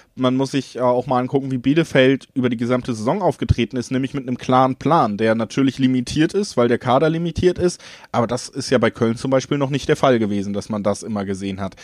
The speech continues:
Und jetzt, ähm, muss man dann auch noch mal konstatieren, dass die Arminia tatsächlich, äh, die englische Woche ja eigentlich sehr gut genommen hat. Also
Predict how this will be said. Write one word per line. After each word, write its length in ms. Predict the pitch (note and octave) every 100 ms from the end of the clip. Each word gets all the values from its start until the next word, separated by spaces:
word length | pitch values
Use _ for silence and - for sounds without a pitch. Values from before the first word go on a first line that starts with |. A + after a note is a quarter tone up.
| - - - -
Und 140 | B2+
jetzt, 380 | B2 C3+ - -
ähm, 300 | C#3 B2+ A#2+ - _ -
muss 180 | B2+
man 140 | C3 A#2+
dann 120 | A2+
auch 220 | A#2 A3+
noch 120 | B3+
mal 120 | D3 G#2+
konstatieren, 600 | A2 - G#2+ - A2 A#2+ - - -
dass 200 | C#3+ -
die 160 | C#3
Arminia 500 | B2+ C#3 F#3 B2+ A#2+ - _
tatsächlich, 600 | C3+ A#2+ C#3+ - C3 -
äh, 280 | C3 B2 A#2
die 200 | A#2 A#2
englische 340 | B2+ C3 C3+
Woche 200 | C#3 D3+
ja 80 | A#2
eigentlich 260 | B2 B2 -
sehr 180 | C#3
gut 220 | D3 D#3 -
genommen 340 | C3+ E3+ A#3
hat. 220 | A2 -
Also 400 | F#2 G#2 G#2+ A2